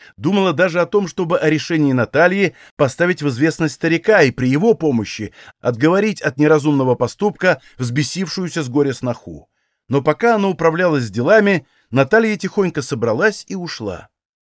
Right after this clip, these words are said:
«Где Наталья?» спросила Ильинична у Дуняшки. «Собрала какой-то узелок и ушла». «Куда? Чего она говорила? Какой узелок?» «Да почём я знаю, маманя? Положила в платок чистую юбку,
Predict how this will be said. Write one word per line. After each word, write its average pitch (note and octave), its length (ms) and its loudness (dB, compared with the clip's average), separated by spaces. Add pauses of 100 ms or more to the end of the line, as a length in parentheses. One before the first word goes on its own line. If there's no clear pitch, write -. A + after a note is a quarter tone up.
(580)
«Где A#2+ 240 0
Наталья?» D#3+ 600 -2 (220)
спросила D3 440 -2
Ильинична D3+ 640 -4
у C3+ 100 -4
Дуняшки. G2 560 -10 (760)
«Собрала C#3+ 460 0
какой-то G3 400 -4
узелок D3 420 -4
и - 20 -8
ушла». B2 460 -4 (760)
«Куда? D3+ 420 -4 (540)
Чего A3+ 240 2
она D#3 140 2
говорила? A#2 500 -4 (160)
Какой A3+ 360 2
узелок?» B2+ 440 -4 (420)
«Да E3+ 100 -4
почём B3 300 -2
я A#3 120 2
знаю, F3+ 280 0
маманя? C#3 460 0 (380)
Положила F#3+ 400 0
в - 60 -8
платок G3+ 300 0
чистую D#3 400 -4
юбку, E3+ 440 -4